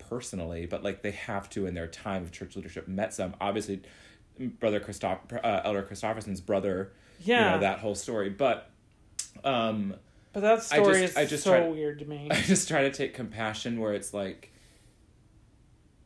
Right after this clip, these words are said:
Speaker 1: they're doing the, the absolute best that they can, and I, and that's, and I don't,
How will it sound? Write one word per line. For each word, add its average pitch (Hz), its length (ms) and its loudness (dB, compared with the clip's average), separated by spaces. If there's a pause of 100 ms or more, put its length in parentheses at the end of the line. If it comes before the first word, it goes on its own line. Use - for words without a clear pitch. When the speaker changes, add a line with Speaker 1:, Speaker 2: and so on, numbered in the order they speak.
(140)
Speaker 1:
they're 117 180 -4
doing 117 360 -2
the, 107 200 -4
the 117 180 -6
absolute 98 460 -6
best 101 240 -6
that 107 140 -10
they 104 100 -4
can, 107 460 -4
and 104 240 -4
I, 104 320 -2
and 113 180 0
that's, - 400 -4 (140)
and 127 180 2
I 117 140 2
don't, 131 180 2